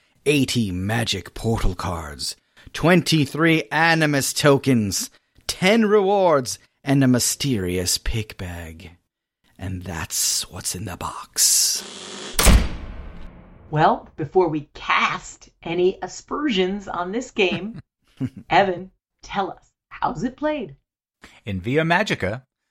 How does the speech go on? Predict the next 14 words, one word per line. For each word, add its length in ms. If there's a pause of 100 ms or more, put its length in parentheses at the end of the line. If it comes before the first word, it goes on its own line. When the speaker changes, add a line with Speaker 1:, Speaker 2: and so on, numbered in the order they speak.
(140)
Speaker 3:
players 360
are 80
magic 360
users 460
competing 600
against 460
one 160
another 360
in 80
a 180
battle 420
of 100
spellcrafting 960
skills. 680